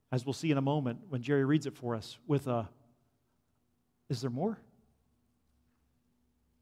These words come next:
In Job forty-two, after those questions, then Job replied to the Lord, "I know that you can do all things. No purpose of yours can be thwarted. You asked, 'Who is this that obscures my plans without knowledge?'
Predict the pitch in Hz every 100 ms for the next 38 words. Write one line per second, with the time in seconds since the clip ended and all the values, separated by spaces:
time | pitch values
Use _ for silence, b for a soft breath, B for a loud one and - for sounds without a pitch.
0 | _ - _ _ _ _ - 135 165 156
1 | 175 156 - 180 156 151 156 151 - 175
2 | 160 - 139 - - b b 170 147 180
3 | 185 175 180 175 170 165 151 147 147 117
4 | B B 170 180 170 175 190 175 175 170
5 | 165 175 165 147 151 147 156 - 139 135
6 | 123 - - _ _ _ 175 196 202 202
7 | 175 - 151 156 170 160 165 147 - 180
8 | 170 135 110 - - _ _ _ 175 202
9 | 190 214 202 - 226 214 214 185 - 180
10 | 220 - - 196 170 151 - 208 214 202
11 | 196 - 208 220 196 190 214 220 196 160
12 | 139 127 -